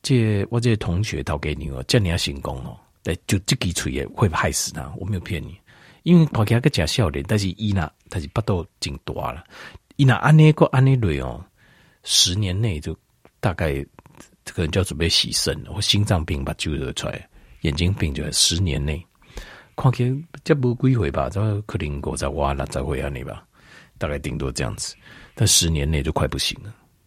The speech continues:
因为他这样子的做法，为什么？伊就讲，无法度控制家己的胃口，appetite，胃口无法度控制，这个是非常痛苦的事。我滚筒，因为哦，滚筒嘛是，我也是，温刀嘛是，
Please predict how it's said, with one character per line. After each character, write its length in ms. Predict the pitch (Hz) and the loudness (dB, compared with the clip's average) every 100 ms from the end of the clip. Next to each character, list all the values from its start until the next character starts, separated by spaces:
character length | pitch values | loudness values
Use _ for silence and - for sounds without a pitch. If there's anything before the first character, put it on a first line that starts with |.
| - | 2
因 80 | |
为 100 | 131 107 | 4 4
他 200 | - 131 | 0 -4
这 120 | 120 | 0
样 100 | 113 | -2
子 100 | 80 | -2
的 60 | 73 | -4
做 220 | - 80 | -2 -2
法， 80 | 71 - - - - | -2 -8 -16 -18 2
为 100 | 147 | 6
什 140 | 143 - | 6 2
么？ 80 | - | -4
伊 80 | 101 | -2
就 140 | 87 | 0
讲， 220 | 98 107 - | -2 -4 -6
无 120 | - 98 | -4 -2
法 40 | 120 | 0
度 100 | 107 | 0
控 220 | - 110 | 0 0
制 160 | - 76 | 0 -2
家 140 | 78 | -2
己 160 | - 57 | -6 -10
的 80 | - - | -10 -14
胃 180 | - 65 - | -12 -10 -4
口， 280 | - 73 - _ _ _ _ - | -4 -4 -10 _ _ _ _ -4
appetite， 460 | 120 - - - - - _ _ - - - - | -2 -2 -4 -8 -10 -20 _ _ -20 -20 -20 -8
胃 180 | 90 80 | -6 -2
口 240 | - 135 | 0 0
无 120 | 90 | 0
法 60 | 71 | -2
度 100 | - | -2
控 200 | - 67 | -6 -8
制， 220 | - - - | -10 -14 -4
这 100 | - | 2
个 100 | 214 | 2
是 140 | - | 2
非 120 | 156 143 | 4 4
常 100 | 107 | 4
痛 220 | - 98 | 2 0
苦 160 | 73 | -2
的 60 | 60 | -4
事。 180 | - 69 | -2 -2
我 160 | 67 71 | -4 -2
滚 140 | - 98 | 0 2
筒， 160 | 85 - - - | 0 -8 -18 -4
因 100 | 139 | 4
为 100 | 151 | 6
哦， 200 | 113 82 - - - _ | 6 2 -4 -20 -20 _
滚 160 | 123 | 6
筒 140 | 101 82 | 6 2
嘛 120 | 71 | 0
是， 220 | - 60 - _ _ - | -4 -6 -12 _ _ -8
我 160 | 87 | -4
也 60 | 80 | 0
是， 260 | - - - - _ _ _ _ - | 2 2 0 -18 _ _ _ _ 4
温 180 | 127 131 | 6 8
刀 200 | 117 107 | 6 2
嘛 120 | 73 | 0
是， 280 | 69 57 | -6 -12